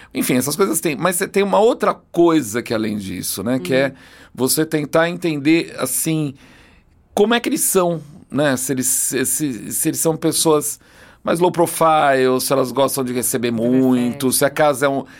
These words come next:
Speaker 1: é uma casa que é um, tem que ser uma, uma coisa pra, pra, pra um show,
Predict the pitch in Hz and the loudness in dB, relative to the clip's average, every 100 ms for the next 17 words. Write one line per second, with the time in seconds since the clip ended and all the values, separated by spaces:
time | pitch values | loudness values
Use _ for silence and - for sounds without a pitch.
0 | - - 127 135 147 139 127 131 135 123 | -14 -2 0 0 2 2 2 0 0 0
1 | 120 - 131 110 139 127 120 117 117 120 | -4 -4 -4 0 0 0 0 -2 -2 -2
2 | 127 120 - 120 - 117 110 117 117 - | -2 -2 0 0 2 0 0 -4 -2 -4
3 | - 135 135 127 | 0 4 4 2